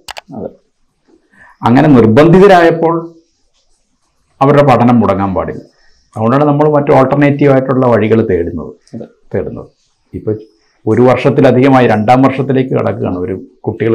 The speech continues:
Speaker 2: വീട്ടിലിരിക്കുന്നു. എല്ലാവരും വീട്ടിലിരിക്കുന്നു, പ്രത്യേകിച്ച് കുട്ടികൾ. അതാണ് നമുക്ക്, കുട്ടികളുടെ ഒരു വളർച്ച നടക്കുന്നത് സ്കൂളിലാണ്.
Speaker 1: ആ.
Speaker 2: അല്ലേ? സ്കൂൾ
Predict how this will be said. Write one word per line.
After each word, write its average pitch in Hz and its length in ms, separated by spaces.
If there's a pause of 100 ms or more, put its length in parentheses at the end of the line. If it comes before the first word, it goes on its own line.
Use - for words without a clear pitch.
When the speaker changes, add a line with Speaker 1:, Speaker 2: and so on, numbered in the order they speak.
Speaker 2:
വീട്ടിലിരിക്കുന്നു. 95 600 (1080)
എല്ലാവരും 147 340
വീട്ടിലിരിക്കുന്നു, 160 460
പ്രത്യേകിച്ച് 160 420
കുട്ടികൾ. 147 360 (100)
അതാണ് 139 280
നമുക്ക്, 175 220 (520)
കുട്ടികളുടെ 143 460 (100)
ഒരു 170 100 (140)
വളർച്ച 143 320 (100)
നടക്കുന്നത് 143 480
സ്കൂളിലാണ്. 104 480 (600)
Speaker 1:
ആ. 87 40 (1200)
Speaker 2:
അല്ലേ? 76 160 (160)
സ്കൂൾ 107 200